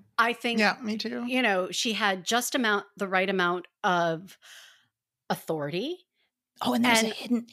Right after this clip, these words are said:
Speaker 3: hidden
Speaker 1: but
Speaker 3: Mickey that we talk about in the one ninety proof in that scene.
Speaker 1: Yeah, but she had enough authority, but she also had enough sort of, like, um,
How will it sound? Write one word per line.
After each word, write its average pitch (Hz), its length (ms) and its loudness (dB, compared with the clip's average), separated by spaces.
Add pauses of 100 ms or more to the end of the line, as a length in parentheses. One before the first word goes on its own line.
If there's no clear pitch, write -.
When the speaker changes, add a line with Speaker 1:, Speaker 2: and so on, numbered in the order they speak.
Speaker 3:
hidden 214 360 4
Speaker 1:
but 180 40 4
Speaker 3:
Mickey 180 340 2
that 165 140 0
we 170 80 0
talk 165 300 -2
about 156 240 -2
in - 80 -6
the 160 80 -6
one 160 220 -4
ninety 156 280 -2
proof 156 340 -6
in 160 100 -8
that - 160 -8
scene. 156 260 -12 (200)
Speaker 1:
Yeah, 202 420 0 (380)
but 226 340 -2
she 277 160 0
had 240 180 0
enough 226 300 0
authority, 214 480 0
but 233 160 -4
she - 140 -4
also 226 280 0
had 240 220 0
enough 202 260 -2
sort 202 260 -2
of, 190 100 -4
like, 180 220 -2 (640)
um, 170 500 0